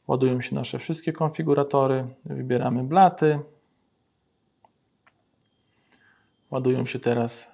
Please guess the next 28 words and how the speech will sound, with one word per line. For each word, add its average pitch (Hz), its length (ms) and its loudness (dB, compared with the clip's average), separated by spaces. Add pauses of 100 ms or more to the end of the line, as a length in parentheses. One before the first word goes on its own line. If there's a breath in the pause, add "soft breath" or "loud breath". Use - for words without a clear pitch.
(140)
wszystkie - 380 -6
dostępne 127 440 -8
konfiguracje 135 760 4
i 127 40 -2
modele. 135 520 2 (2000)
I 143 140 -6
teraz 123 300 -2
tak, - 280 -8
pierwsze 175 300 2
pytanie, 123 440 2
jakie 120 540 0 (160)
zadaje 135 300 6
nam 139 120 2
konfigurator 143 720 4
przy - 140 -8
zamawianiu, 135 580 0
to 139 480 -2
jaki 156 380 2
chcemy 143 280 -4
blat? 117 220 0
Czy - 100 -16
to 135 80 -4
ma 123 60 0
być 123 140 -2
blat 123 360 0
wiórowy, 139 680 4 (920 soft breath)
czy 202 600 4
kompaktowy? 123 580 2